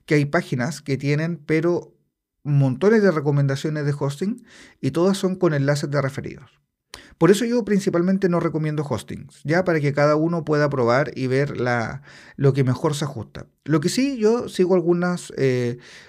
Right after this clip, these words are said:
sugerencias al momento de buscar un hosting. Como yo les contaba, eh, a, en la actualidad ya trabajo directamente con mis propios servidores virtuales en distintas, eh, plataformas. Pero una de las cosas que, eh, tienen que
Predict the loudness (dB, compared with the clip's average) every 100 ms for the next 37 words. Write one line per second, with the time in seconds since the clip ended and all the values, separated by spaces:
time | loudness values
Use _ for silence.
0 | -20 -16 -8 -4 0 4 4 4 -2 -4
1 | -2 -2 0 0 -2 0 0 2 0 0
2 | 0 0 -2 -4 -4 -6 -4 -4 0 0
3 | 0 -2 -2 0 2 0 -4 -4 -4 -4
4 | -4 -2 -2 0 0 0 -2 2 2 2
5 | 2 0 2 0 0 -2 -4 -4 -4 -4
6 | -4 -6 -6 -4 -4 -4 -4 -2 0 0
7 | -2 -4 -2 0 0 0 -2 0 0 0
8 | -2 -6 -6 -6 -6 -6 -4 -4 -6 -16
9 | -20 -20 -4 2 4 4 2 2 2 2
10 | 2 2 -2 -6 _ -20 -20 -20 -4 6
11 | 8 8 2 4 4 4 2 0 -2 -4
12 | -2 -2 -2 0 2 4 2 0 -2 -2
13 | -2 0 0 -4